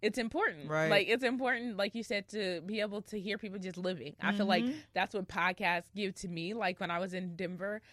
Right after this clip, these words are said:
Speaker 1: I remember being so emotional when the read came <laughs> out,
Speaker 2: Mm-hmm,
Speaker 1: and, like,
Speaker 2: mm-hmm.
Speaker 1: before the directory, <clears throat> and just saying, "Wow, I'm around so many white people, but I do get to hear black people just like
Speaker 2: Yeah,
Speaker 1: me,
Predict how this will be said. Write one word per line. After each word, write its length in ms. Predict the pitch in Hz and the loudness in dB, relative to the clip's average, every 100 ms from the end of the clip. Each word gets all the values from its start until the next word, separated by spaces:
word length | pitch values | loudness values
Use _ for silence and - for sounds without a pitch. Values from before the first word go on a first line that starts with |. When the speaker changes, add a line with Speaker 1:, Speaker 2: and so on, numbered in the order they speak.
| - - | -12 -8
Speaker 1:
I 40 | |
remember 200 | 220 185 | -6 -6
being 240 | 185 175 180 | -6 -8 -4
so 200 | 277 247 | -2 0
emotional 480 | 185 156 156 170 | -2 -6 -8 -8
when 120 | 160 160 | -6 -6
the 80 | |
read 240 | 156 185 180 | -6 -6 -4
came 220 | 240 214 | -4 -2
<laughs> 100 | 277 | 4
out, 220 | 587 - | 6 6
Speaker 2:
Mm-hmm, 280 | 185 165 160 | 2 -2 -4
Speaker 1:
and, 100 | 262 | -2
like, 140 | 277 277 | 0 0
Speaker 2:
mm-hmm. 100 | 220 | 0
Speaker 1:
before 240 | 147 240 | 4 4
the 80 | 240 | 4
directory, 580 | 208 190 - 196 175 - | 2 0 -2 -4 -4 -2
<clears throat> 40 | |
and 340 | 302 285 - 208 - _ _ _ - 208 | 4 4 4 0 -6 _ _ _ -10 -6
just 160 | 208 - | -4 -6
saying, 200 | 202 180 | -8 -6
"Wow, 400 | 208 208 180 156 _ - - _ | -6 -6 -8 -12 _ -20 -20 _
I'm 140 | 226 220 | -2 0
around 220 | 202 180 | -2 -2
so 120 | 202 | -2
many 160 | 220 180 | -2 -2
white 240 | 175 226 | -2 -2
people, 220 | 226 175 180 | -2 -4 -2
but 100 | 190 | -2
I 80 | |
do 180 | 185 269 | 0 0
get 140 | 269 240 | 0 0
to 60 | |
hear 100 | 247 196 | 0 4
black 260 | 226 - | 6 6
people 220 | 349 262 220 | 4 2 2
just 260 | 202 269 - | 6 6 10
like 140 | 294 | 10
Speaker 2:
Yeah, 300 | 277 254 180 | 10 10 10
Speaker 1:
me, 120 | - | 6